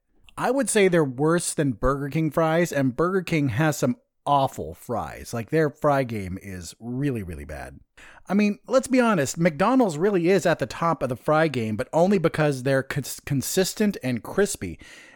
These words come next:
It wouldn't be hard to take down <laughs> McDonald's from the top of the fry list.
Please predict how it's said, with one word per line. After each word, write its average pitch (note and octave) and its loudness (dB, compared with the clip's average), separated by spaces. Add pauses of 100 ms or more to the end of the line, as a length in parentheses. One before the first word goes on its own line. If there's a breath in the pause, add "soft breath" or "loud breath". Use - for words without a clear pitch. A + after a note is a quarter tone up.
(120 loud breath)
It D3+ -8
wouldn't C4+ 0
be G#3+ -2
hard A2 -4 (340)
to D#3+ 0
take G3 0
down E3+ 6
<laughs> - -
McDonald's D3 2
from E3 2
the D3+ 0
top D#3+ -2
of C#3 2
the B2+ 0
fry C#3+ 2
list. F#2 -8